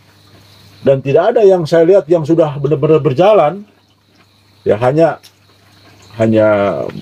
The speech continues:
baru rencana atau sudah jalan tapi belum ada penghuninya atau macam-macam lah saya lihat.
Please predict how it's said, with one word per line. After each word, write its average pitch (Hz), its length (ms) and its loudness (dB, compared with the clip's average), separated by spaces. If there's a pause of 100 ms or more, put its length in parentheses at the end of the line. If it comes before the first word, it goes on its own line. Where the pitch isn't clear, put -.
baru 101 320 0
rencana 143 480 -2
atau 113 160 0
sudah 104 240 0
jalan 139 320 0
tapi 127 160 -2
belum 113 400 0 (720)
ada 98 160 0
penghuninya 131 640 0
atau 120 80 -2
macam-macam 226 560 0
lah 113 160 -2
saya 107 160 0
lihat. 85 220 -4